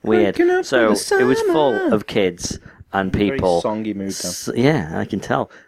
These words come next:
Speaker 1: They were all sunbathing, and it was, you know, there's nowhere to really move. We could have found a little spot, but the dogs couldn't have been allowed to run around because considerate people would say, "Oh, I have dogs here that you can't really control very well when they're not on a leash.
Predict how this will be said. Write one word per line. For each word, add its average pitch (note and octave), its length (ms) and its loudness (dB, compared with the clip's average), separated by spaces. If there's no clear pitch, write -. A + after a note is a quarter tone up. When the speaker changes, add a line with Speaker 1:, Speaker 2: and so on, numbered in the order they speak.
Speaker 1:
They A2+ 100 -2
were A2 80 4
all A2+ 120 2
sunbathing, G2 720 2
and F#2+ 160 0
it F#2 100 -2
was, F#2 360 -2
you G2+ 120 0
know, F2+ 80 0
there's F#2 180 -4
nowhere A#2 300 4
to G2 120 -8
really F#2 260 2
move. F#2 220 2
We B2+ 120 2
could D#3 140 2
have C3+ 80 -4
found B2+ 200 2
a - 20 0
little A2 120 2
spot, F2+ 320 2
but F#2 100 -6
the F#2+ 60 0
dogs F#2+ 300 0
couldn't F2+ 280 -2
have E2 180 -6
been F2+ 100 -2
allowed E2+ 280 0
to F2+ 80 -2
run E2 200 2
around D#2+ 400 -4
because G2 420 0
considerate B2 480 2
people F#2 480 2
would F2 180 -6
say, F2+ 420 -2
"Oh, F2+ 120 -2
I F#2 120 2
have G2 160 0
dogs F#2+ 280 0
here E2+ 240 -2
that D#2+ 120 -8
you F#2 60 -10
can't G#2+ 300 0
really G2 220 0
control F#2+ 400 0
very F2 180 2
well E2 160 0
when E2+ 80 -4
they're F2 80 -4
not E2+ 140 -2
on F2+ 40 -6
a E2+ 80 -2
leash. E2 400 -6